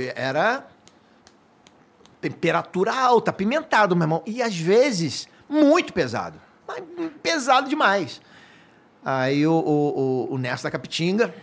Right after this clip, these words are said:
falou assim: ó. Até contei isso, não sei pra quem esses dias aí. É, ó, cuidado pra você não pesar a mão.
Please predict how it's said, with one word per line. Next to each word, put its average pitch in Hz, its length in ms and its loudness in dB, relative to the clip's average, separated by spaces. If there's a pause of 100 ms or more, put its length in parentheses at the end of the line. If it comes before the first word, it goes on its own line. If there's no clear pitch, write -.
(220)
falou 131 240 -6
assim: 135 280 -10
ó. 110 220 -6 (1400)
Até - 140 -12
contei 214 320 -4
isso, 165 160 -2
não 151 60 -4
sei 175 140 -6
pra 175 120 -6
quem 131 140 -8
esses 117 220 -10
dias 107 220 -8
aí. 90 120 -12 (380)
É, 110 580 -6 (240)
ó, 104 180 -8 (760)
cuidado 135 560 0
pra - 100 -18
você 151 180 -6
não 147 140 -6
pesar 143 340 -4
a 156 60 0
mão. 98 320 -6